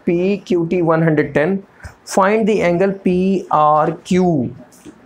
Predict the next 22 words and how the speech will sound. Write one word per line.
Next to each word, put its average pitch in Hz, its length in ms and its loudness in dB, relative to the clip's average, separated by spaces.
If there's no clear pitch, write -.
हमको 185 320 0
ये 196 380 2
angle 143 280 2
बताना 123 340 0
है, 156 140 2
ये 156 280 2
कितना 110 340 -2
होगा। 101 380 0
Let 165 280 0
us 208 200 0
suppose 175 380 0
this 147 200 -2
is 143 140 0
X 110 240 -4
degree। 107 300 -2
हमको 143 240 0
क्या 175 180 0
फाइंड 170 260 -2
आउट 165 180 -2
करना 165 240 -2
है, 202 120 0
एंगल 147 420 0